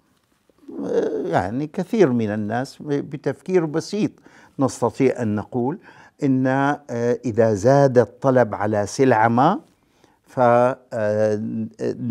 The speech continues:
يرتفع سعرها، و-، أو إذا نقص إنتاج سلعة ما أو توفر سلعة ما في الأسواق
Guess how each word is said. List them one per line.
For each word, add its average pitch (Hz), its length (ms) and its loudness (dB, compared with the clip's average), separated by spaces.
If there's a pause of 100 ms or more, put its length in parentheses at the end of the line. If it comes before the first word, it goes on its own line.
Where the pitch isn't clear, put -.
(400)
يرتفع 113 640 2
سعرها، 120 680 2 (400)
و-، 117 140 2
أو 208 340 6
إذا 151 320 2
نقص 147 580 2 (720)
إنتاج 175 580 8
سلعة 110 520 0
ما 113 280 -2
أو 127 260 0
توفر 143 640 4
سلعة 117 400 -2
ما 120 200 0
في - 100 -8
الأسواق 123 680 -2